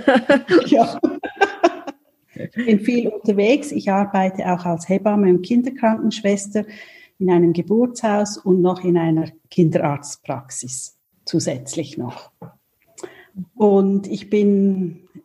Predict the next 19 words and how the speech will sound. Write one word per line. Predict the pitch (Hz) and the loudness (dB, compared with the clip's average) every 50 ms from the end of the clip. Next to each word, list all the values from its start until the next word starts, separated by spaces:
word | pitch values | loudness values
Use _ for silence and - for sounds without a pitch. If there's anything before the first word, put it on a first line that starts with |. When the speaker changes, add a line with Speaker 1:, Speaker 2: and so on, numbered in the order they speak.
| _ _ | _ _
Speaker 2:
in | - 214 202 190 185 185 185 180 180 190 | -6 -4 -4 -2 -2 -2 -2 -2 -4 -2
Indien | - 240 220 226 214 233 220 202 196 | 2 4 4 4 4 4 2 2 2
geboren | 208 190 196 190 185 185 196 214 233 311 359 415 370 320 - - - | 2 2 2 2 4 4 4 4 4 2 2 2 -2 -4 -8 -6 -2
und | 226 196 202 196 | -2 0 2 2
dort | 185 185 185 185 | 0 0 0 0
aufgewachsen | 190 196 214 214 - - 247 226 226 226 240 240 240 - - - 247 240 240 | 2 2 2 0 0 -2 0 0 2 0 0 -2 -6 -8 -2 -2 0 0 0
und | - 190 185 190 | 0 0 0 0
auf | 185 185 185 | 0 -2 -2
den | - 190 185 180 | -2 -2 -2 -2
Philippinen | 185 190 185 190 190 190 - 214 214 220 240 247 233 - | -2 -2 -2 -2 -2 -2 -2 0 2 2 2 0 0 -2
und | 202 185 180 | -2 -2 0
bin | 202 190 180 180 | 2 2 4 4
mit | 180 175 180 - | 4 2 2 0
dreizehn | 180 175 170 175 175 - - 165 151 160 | 0 2 2 0 0 0 0 2 2 2
Jahren | 156 151 151 160 160 170 | 2 2 2 0 2 2
in | - 156 | 2 0
die | 143 160 143 | 0 -2 -6
Schweiz | - - 147 131 117 123 - - - | -6 -6 -6 -8 -8 -8 -10 -14 -18
gekommen. | - 143 - - - 147 - - - - - | -18 -18 -14 -10 -8 -6 -4 -4 -6 -6 -2